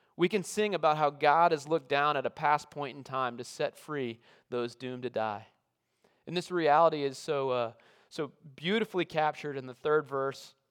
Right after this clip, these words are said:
of one of my favorite Christmas hymns, Hark the Herald Angels Sing. Charles Wesley writes this about Jesus coming from heaven to earth. He says, "Mild he lays his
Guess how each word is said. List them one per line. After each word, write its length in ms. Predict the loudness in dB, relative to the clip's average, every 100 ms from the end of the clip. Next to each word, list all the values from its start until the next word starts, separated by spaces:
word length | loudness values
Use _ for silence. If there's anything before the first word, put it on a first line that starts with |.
| _ _ _ _ -20 -20 _
of 80 | -6
one 140 | 0 2
of 60 |
my 120 | 2
favorite 320 | 2 2 0 -4
Christmas 360 | -8 -10 -12
hymns, 420 | -8 -8 -8 -16 _ _
Hark 300 | -2 0 0
the 60 | -2
Herald 280 | 0 2 2
Angels 340 | -2 -6 -10
Sing. 380 | -8 -4 -4 -6 -14 _ _ _ _ _ _ _ -8
Charles 400 | 0 0 0 -2
Wesley 400 | 0 0 -6 -4
writes 320 | -2 -2 -2
this 260 | -6 -4
about 260 | -2 -2 -2
Jesus 420 | -6 -8 -8 -12
coming 300 | -8 -6 -6
from 220 | -8 -10
heaven 320 | -2 -2 -2 -6
to 60 |
earth. 260 | -2 -2 -4
He 80 | -8
says, 240 | -8 -8
"Mild 480 | -4 0 2 2 -2
he 180 | -6 -8
lays 560 | -4 -4 -4 -6 -8
his 240 | -10 -10